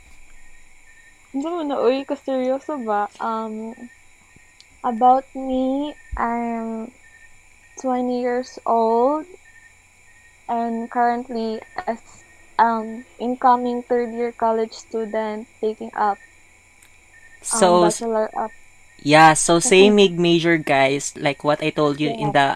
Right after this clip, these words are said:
Speaker 2: pilot episode nga, Bachelor of Secondary Education major in Science pod si Angel.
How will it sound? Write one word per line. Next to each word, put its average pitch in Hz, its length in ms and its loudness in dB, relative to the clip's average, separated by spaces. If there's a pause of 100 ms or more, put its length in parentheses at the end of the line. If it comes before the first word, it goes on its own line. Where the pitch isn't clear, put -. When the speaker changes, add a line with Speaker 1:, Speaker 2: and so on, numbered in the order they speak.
(680)
Speaker 2:
pilot 160 400 8 (400)
episode 143 640 0
nga, 135 340 -2 (680)
Bachelor 160 480 2
of 151 160 0
Secondary 151 560 2
Education 147 560 2
major 143 240 -2
in 143 160 -4
Science 147 400 0
pod 135 320 -4
si 131 480 -2 (640)
Angel. 135 640 4